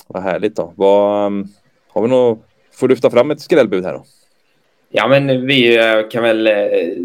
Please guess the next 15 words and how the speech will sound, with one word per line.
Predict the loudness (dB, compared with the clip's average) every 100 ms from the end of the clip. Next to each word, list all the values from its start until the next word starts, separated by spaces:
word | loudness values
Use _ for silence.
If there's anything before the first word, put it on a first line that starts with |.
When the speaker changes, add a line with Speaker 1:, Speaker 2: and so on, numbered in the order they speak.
| -10 -6
Speaker 2:
avslöja | -6 -6 -2 -2 0 0
att | -2
vi | -2 0
har | -2
faktiskt | -2 -6 -4 -6 -6 -10
en | -6 -4 -6 -4
väldigt | -2 -2 -2 -4
låg | -2 -2 -2
procentare | -4 -4 -4 -6
som | -6 -6
tipsetta. | -6 -2 -4 -4 -6 -10
Sju, | -6 0 0 0 -6
S | -2 -2 -4
K:s | -4 0 0 -4 _
Ariel, | -2 -2 -2 0 0 0 -4